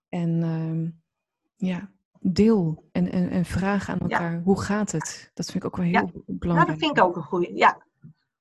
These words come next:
Speaker 2: Echt hoe het gaat, hè? Niet van goed, maar gewoon echt hoe voel je je?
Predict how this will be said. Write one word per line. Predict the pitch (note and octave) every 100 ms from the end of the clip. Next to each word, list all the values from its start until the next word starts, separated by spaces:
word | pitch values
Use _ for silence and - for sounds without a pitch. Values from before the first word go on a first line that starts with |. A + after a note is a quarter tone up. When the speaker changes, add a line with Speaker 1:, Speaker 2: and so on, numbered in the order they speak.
| _ _ _
Speaker 2:
Echt | _ - A3+ D#3+
hoe | A3
het | G3+
gaat, | - G3+ F#3+ F#3+
hè? | B3+
Niet | C4 A#3 A3
van | G#3 G3+ G3
goed, | C#4 C#4+ -
maar | G#3 G3+
gewoon | G#3+ G#3+ G#3
echt | A#3 A3+
hoe | A3+ A3
voel | A#3+ A#3+
je | G#3+ F#3
je? | F3+